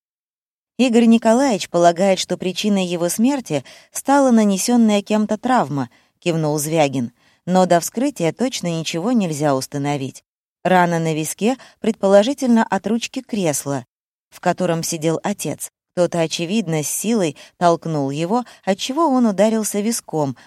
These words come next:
а потом убийца посадил его прямо и ушел". Мне стало страшно. Убийца находится в доме. Я убежала из комнаты ночью, испугалась, что ваш отец,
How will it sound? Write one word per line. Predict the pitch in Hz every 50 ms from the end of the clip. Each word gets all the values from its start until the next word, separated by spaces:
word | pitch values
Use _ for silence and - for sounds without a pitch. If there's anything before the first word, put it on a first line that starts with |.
| _ -
а | 175 180
потом | - - 160 - - 240 262 254 214
убийца | 180 160 147 170 220 254 240 - - 151 131 - - - - _
посадил | - 220 - - 190 190 220 294 285
его | 247 208 190 160 156 143
прямо | - 165 170 180 214 226 233 240 233 _
и | - 202
ушел". | 196 202 214 - - - 151 139 120 127 - _ _ _ _ _ _ _ _ _ _ _ _ _ _ _ _ _ _ _ -
Мне | 185 180 180 175 175 196 233
стало | - - 190 180 175 180
страшно. | 180 - - 175 165 151 135 - - - 135 127 123 _ _ _ _ _ -
Убийца | 175 180 160 151 185 226 254 - - 165
находится | 156 160 160 160 - 180 175 180 180 - 214 208
в | 202
доме. | 196 247 262 226 170 143 131 _ _ _ _ _ _ _ _ -
Я | 180 190 185 185
убежала | 175 165 180 165 185 196 190 185 180
из | 175 - -
комнаты | - 185 196 190 185 175 - - 165
ночью, | 165 170 208 240 233 - - 156 151
испугалась, | 147 - - - 160 156 170 208 226 214 185 160
что | - - - 170
ваш | 160 165 170 - -
отец, | 160 147 - 226 254 240 -